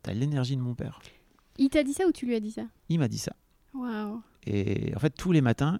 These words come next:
Speaker 1: il, euh, je, je savais, moi, à la fin, il, je lui disais, viens prendre ta dose, quoi, tu vois. Et en fait, tous les matins, il pleurait. <laughs> C'était incroyable. Et même pour moi, ça m'a fait un bien fou, quoi. C'était canon.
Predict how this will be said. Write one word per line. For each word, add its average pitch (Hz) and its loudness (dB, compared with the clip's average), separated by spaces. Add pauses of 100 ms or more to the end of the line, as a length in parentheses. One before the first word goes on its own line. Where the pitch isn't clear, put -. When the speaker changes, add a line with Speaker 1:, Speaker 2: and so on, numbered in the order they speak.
Speaker 1:
il, 113 -2 (320)
euh, 104 -2
je, 92 -10 (100)
je - -10
savais, 107 6
moi, 156 6
à - 4
la 98 6
fin, 190 2
il, 170 2
je 95 -4
lui 104 -4
disais, 104 2
viens 107 4
prendre 110 0
ta 143 0
dose, 226 4
quoi, 110 2
tu - -6
vois. 123 2 (520)
Et 117 -2
en 107 2
fait, 143 0
tous - -4
les 127 6
matins, 104 2
il 175 -4
pleurait. 139 8 (380)
<laughs> - 6
C'était - 4 (140)
incroyable. 147 6 (400)
Et 117 4
même 208 8
pour 135 4
moi, 175 8
ça 117 2
m'a 101 2
fait - -2
un 101 0
bien 113 4
fou, - 2
quoi. - -2 (1500)
C'était - -6
canon. 156 4